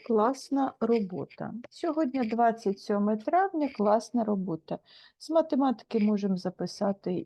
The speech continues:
і числом двадцять сьоме. Двадцять сьоме травня, класна робота.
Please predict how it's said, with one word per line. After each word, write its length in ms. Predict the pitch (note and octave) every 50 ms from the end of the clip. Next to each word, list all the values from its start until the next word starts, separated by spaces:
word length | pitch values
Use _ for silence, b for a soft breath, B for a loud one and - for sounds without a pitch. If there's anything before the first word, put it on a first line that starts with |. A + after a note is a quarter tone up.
| - -
і 120 | F#3 F#3+
числом 560 | - - - F#3+ F3+ - - D3 D3+ D#3 D#3+ E3
двадцять 540 | - - - D#3 D#3+ - - - D#3 - _
сьоме. 320 | - - - - - F#3 F#3+ G3+ - _ _ _ _ _ - - - _ _ _ _ _ _ _ _ _ _ _ _ _ _ _ _ _ _ _ _ _ _ _ _ _ _ _ _ _ _ _ _ _ _ _ _ _ _ _ _ _ _ _ _ _ _ _ _ _ _ _ _ -
Двадцять 680 | G#3+ G3 G#3 G3+ G#3+ G3 F3+ - - - - F#3 - -
сьоме 360 | - - G3 F#3 F3+ F3+ F3 - _
травня, 440 | - B3 D4+ F4 E4+ E4 D4 C#4 C4
класна 640 | - - - F3+ F#3 G#3 G#3+ - - - G3 F#3+ - - -
робота. 540 | - F#3+ F#3 F3+ - - F3+ - _ -